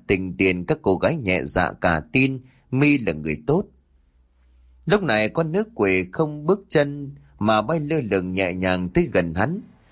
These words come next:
mắt cứ nhìn đăm đăm vào tên Sở Khanh, như muốn cho hắn thấy những tia máu đỏ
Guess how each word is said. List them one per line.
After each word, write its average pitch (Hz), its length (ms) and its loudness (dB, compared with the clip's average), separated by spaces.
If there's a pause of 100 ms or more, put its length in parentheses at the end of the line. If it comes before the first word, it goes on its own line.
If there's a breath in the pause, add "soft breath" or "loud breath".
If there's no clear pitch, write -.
(160 soft breath)
mắt 165 220 2
cứ 226 80 2
nhìn 104 400 -2
đăm 156 260 -2
đăm 151 320 0
vào 92 300 2
tên 147 180 -2
Sở 82 260 0
Khanh, 131 380 -2 (480)
như 120 140 2
muốn 113 540 2
cho 95 140 2
hắn 92 280 -4
thấy 98 200 2
những 117 320 -2
tia 98 120 4
máu 90 320 0
đỏ 78 340 2